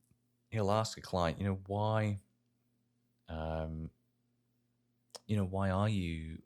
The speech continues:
uh, what, what are the thought processes when you are," um, like, you might have a client that's got, uh, an eating problem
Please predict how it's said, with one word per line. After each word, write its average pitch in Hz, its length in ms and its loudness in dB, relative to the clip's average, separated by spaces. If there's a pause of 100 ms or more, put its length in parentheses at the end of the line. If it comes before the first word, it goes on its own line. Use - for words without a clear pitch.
(140)
uh, 101 80 -2
what, 98 240 -4
what 110 160 2
are 101 60 4
the 92 100 -6
thought 92 280 -4
processes 80 580 -2
when 80 140 -2
you 85 160 0
are," 98 340 4 (1300)
um, 71 500 -8 (100)
like, - 120 -4
you 101 80 4
might 90 100 2
have 85 120 -2
a - 20 -8
client 80 360 0
that's - 260 0
got, 80 220 -4 (120)
uh, 80 460 -4 (140)
an 87 80 -2
eating 95 320 0
problem 71 440 -12